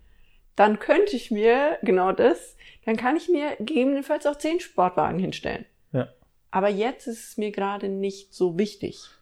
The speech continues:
Speaker 2: Absolut. Also das, wie du sagst, es kommt drauf an, was die Ziele sind und was ich damit machen will. Und vielleicht, wenn's ein höheres Ziel ist und ich kann damit noch mehr erreichen,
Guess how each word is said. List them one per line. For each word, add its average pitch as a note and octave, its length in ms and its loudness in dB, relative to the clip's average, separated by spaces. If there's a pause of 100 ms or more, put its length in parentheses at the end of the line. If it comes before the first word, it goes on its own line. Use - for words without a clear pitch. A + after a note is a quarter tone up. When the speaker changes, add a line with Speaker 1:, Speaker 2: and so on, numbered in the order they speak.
(640)
Speaker 2:
Absolut. D3+ 540 2
Also B2+ 280 0
das, D3+ 300 -10
wie D3 80 -4
du D3+ 100 0
sagst, G#2+ 240 2
es G2 80 -8
kommt C3 220 -2
drauf B2 100 -2
an, B2+ 220 -2
was B2 120 0
die A#2 140 2
Ziele B2+ 260 0
sind A#2 300 -6
und A2 80 -6
was A2 120 -4
ich - 60 -16
damit A2 180 -6
machen G#2+ 260 -4
will. G#2 160 0
Und G#2 180 -6
vielleicht, G#2 420 -4
wenn's G#2 220 -6
ein F#2+ 80 -2
höheres G2+ 360 -2
Ziel G#2 200 -2
ist G#2+ 240 -6
und G2+ 180 -6
ich - 100 -12
kann F#2+ 220 -4
damit F#2+ 220 -4
noch G#2 200 -6
mehr G#2 140 -2
erreichen, G2 640 -4